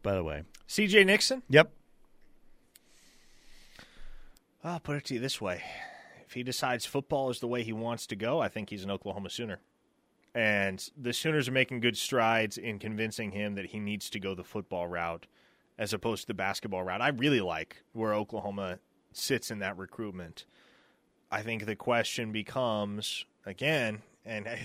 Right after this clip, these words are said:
Speaker 2: <laughs> it's a conversation we're have with, having with pretty much everybody in the twenty twenty-five cycle right now, how early is he willing to lock it down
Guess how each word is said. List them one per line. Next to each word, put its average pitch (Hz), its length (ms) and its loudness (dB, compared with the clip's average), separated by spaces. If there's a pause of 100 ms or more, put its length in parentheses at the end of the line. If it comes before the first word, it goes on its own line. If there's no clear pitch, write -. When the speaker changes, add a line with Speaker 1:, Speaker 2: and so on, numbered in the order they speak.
(640)
Speaker 2:
<laughs> - 800 -20
it's 117 140 -4
a 123 60 2
conversation 135 640 0
we're 120 80 4
have 123 180 6
with, 113 160 2 (100)
having 135 260 6
with 110 120 -2
pretty 135 140 2
much 123 180 2
everybody 117 400 2
in 101 60 -4
the 98 60 -2
twenty 107 260 -6
twenty-five 107 420 -4
cycle 107 300 -2
right 92 180 -2
now, 87 120 -4 (200)
how 131 260 4
early 139 440 6
is 113 120 2
he 127 140 -2
willing 110 400 0
to 101 100 -6
lock 101 300 2
it 98 80 -8
down 87 280 -6